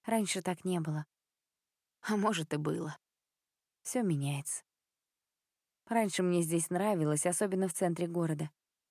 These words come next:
Еда в ресторанах выше всяких похвал. И для гурмана, живущего в маленьком городке, одной этой причины достаточно, чтобы сюда переехать. В Атланте есть чем заняться.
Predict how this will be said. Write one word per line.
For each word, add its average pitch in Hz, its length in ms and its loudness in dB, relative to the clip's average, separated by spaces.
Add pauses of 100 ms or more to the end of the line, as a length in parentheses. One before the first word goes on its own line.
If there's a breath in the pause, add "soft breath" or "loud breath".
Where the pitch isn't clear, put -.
(260)
Еда 196 280 4
в 180 40 0
ресторанах 180 560 2
выше 185 340 -2
всяких 185 540 -2
похвал. 165 500 0 (440)
И 175 100 2
для 165 160 4
гурмана, 160 520 4
живущего 156 440 2
в 156 60 2
маленьком 151 500 2
городке, 156 540 0 (340)
одной 185 460 2
этой 190 180 0
причины 214 480 0
достаточно, 160 680 -2
чтобы 160 260 0
сюда 160 260 2
переехать. 175 720 -2 (600)
В 185 60 0
Атланте 233 420 0
есть 233 300 0
чем 170 220 0
заняться. 165 580 -2